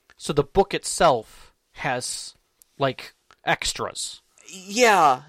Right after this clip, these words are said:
Speaker 2: the, and, but, but there's a lot of, like, subtle stuff. If you understand Pale Fire, there's a lot of, like, um, themes that cross over into the story of Blade Runner twenty forty-nine, and, you know,
Speaker 1: Interesting.
Speaker 2: that, that being, like,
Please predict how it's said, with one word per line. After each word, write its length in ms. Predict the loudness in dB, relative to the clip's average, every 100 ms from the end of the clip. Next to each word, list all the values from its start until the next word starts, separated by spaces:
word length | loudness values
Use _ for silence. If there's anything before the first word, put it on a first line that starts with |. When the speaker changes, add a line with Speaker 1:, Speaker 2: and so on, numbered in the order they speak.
| _
Speaker 2:
the, 140 | -10 -10 -8 -4
and, 260 | -2 -4 -4
but, 260 | -4 -2
but 180 | -6 -6 -12 -8
there's 200 | -6 -4
a 60 |
lot 260 | -4 0 0
of, 140 | 0 -4
like, 200 | -6 -6
subtle 340 | -8 -8 -8
stuff. 260 | -6 -6 -6
If 160 | -8
you 140 | -12 -10
understand 720 | -10 -10 -10 -8 -8 -8 -10 -14
Pale 300 | -8 -8 -8
Fire, 420 | -4 -4 -4 -8
there's 240 | -10 -12
a 60 | -14
lot 360 | -16 -14 -14 -14
of, 160 | -14
like, 340 | -12 -12 -16 _ _ _ _ _ -12
um, 460 | -8 -8 -12 -20 -20 _ _ _ _ -20 _ _ _ _ _ _ _ _ _ _ _ _
themes 680 | -20 -12 -8 -8 -10 -14 -16
that 140 | -18
cross 440 | -14 -10 -8 -8 -6
over 480 | -6 -8 -10 -12 -12
into 540 | -14 -14 -12 -10 -10
the 80 | -10
story 360 | -12 -10 -8 -8
of 100 | -10
Blade 200 | -14 -14
Runner 220 | -16 -18
twenty 240 | -16 -16
forty-nine, 680 | -16 -18 -18 -12 -6 -6 -6
and, 80 | -12
you 40 | -14
know, 60 |
Speaker 1:
Interesting. 340 | -12 -10 -6 -6
Speaker 2:
that, 120 | -2
that 220 | -2 0
being, 200 | -4 -6
like, 240 | -6 -8